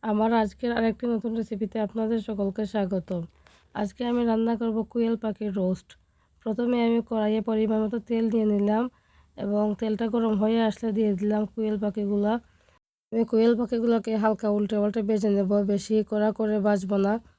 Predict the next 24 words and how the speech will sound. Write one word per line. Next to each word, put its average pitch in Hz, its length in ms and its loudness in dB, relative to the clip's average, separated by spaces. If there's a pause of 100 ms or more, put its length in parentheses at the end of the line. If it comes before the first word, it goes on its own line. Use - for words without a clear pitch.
(520)
মাংসটা 220 460 2
বেশি 220 320 0
ভাজা 220 280 2
হয়ে 208 220 4
গেলে 196 220 2
খেতে 202 280 -4
কিন্তু 196 280 -2
রোস্টটা 208 340 -4
ভালো 214 240 2
লাগবে 196 340 2
না, 196 140 2 (600)
তাই 185 140 -6
আমি 208 120 4
হালকা 202 260 2
উল্টে 196 300 0
পাল্টে 196 280 0
এখন 202 300 0
তুলে 208 280 0
নেব। 190 240 2 (840)
আমি 190 100 -4
তেলটা 208 380 0
জড়িয়ে 202 360 4 (160)
তুলে 202 280 -4
নিচ্ছি। 202 400 -2